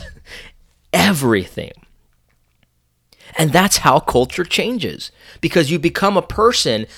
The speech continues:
that says, "God, I don't care about your law." And then you turn into a person that says, "Lord, I can't do it. I'm grateful for your obedience. I'm grateful that I have your righteousness. I'm grateful that I'm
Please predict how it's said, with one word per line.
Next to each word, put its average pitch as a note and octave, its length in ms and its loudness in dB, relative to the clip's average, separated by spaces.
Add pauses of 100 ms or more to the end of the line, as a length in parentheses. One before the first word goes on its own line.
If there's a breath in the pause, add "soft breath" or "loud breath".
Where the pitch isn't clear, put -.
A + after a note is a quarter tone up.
that C3 180 0
says, C#3+ 300 0
"God, F3 240 2
I D3 80 2
don't D#3 280 0
care A#3 300 4
about B2 320 2
your G2 180 -2
law." F2+ 460 0 (400 loud breath)
And D#3 160 2
then E3 140 6
you D#3 80 2
turn B3+ 320 4
into D3+ 180 2
a B2+ 60 6
person C3+ 400 0
that C3+ 140 -2
says, D3+ 200 -4
"Lord, D#3+ 380 2 (420 loud breath)
I G#3+ 140 0
can't E3+ 340 2
do G3+ 180 6
it. - 140 6
I'm C#3 180 0
grateful F3 520 2
for D#3 200 -2
your C#3+ 260 4
obedience. C#3 500 2
I'm B2+ 100 -6
grateful D#3 420 2
that B2+ 140 6
I B2 60 2
have C#3+ 320 0
your B2 140 2
righteousness. C#3+ 540 4
I'm B2+ 120 -4
grateful E3+ 340 2
that C3+ 140 2
I'm A#2+ 100 0